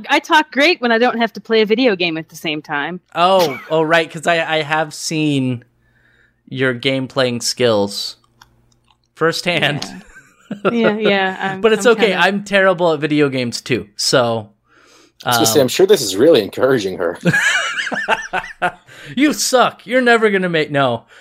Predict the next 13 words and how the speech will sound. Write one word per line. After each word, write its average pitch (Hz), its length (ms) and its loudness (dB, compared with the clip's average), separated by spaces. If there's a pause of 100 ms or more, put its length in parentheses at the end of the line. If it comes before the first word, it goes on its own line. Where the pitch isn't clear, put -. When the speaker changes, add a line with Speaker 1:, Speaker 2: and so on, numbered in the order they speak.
(200)
Speaker 2:
Um, 143 640 2 (880)
yeah, 202 320 -2
yeah, 175 200 2
yeah, 151 100 0
yeah. 135 200 0
So 175 260 0
do 214 340 -4
streaming 220 400 0
sometime. 117 480 -4
It'll 143 140 -2
be 147 120 -2
fun. 107 400 -2 (160)
And 127 480 -2